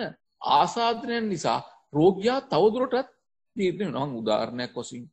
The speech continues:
කියන්නම්. අපි හිතමු සාමාන්‍ය පිළිකා රෝගීන් ගොඩක් වෙලාවට මැරෙන්නේ කො හෘද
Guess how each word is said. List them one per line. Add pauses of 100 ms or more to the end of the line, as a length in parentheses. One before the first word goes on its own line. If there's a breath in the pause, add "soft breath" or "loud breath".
(320)
කියන්නම්.
අපි
හිතමු (380)
සාමාන්‍ය
පිළිකා
රෝගීන්
ගොඩක්
වෙලාවට
මැරෙන්නේ
කො
හෘද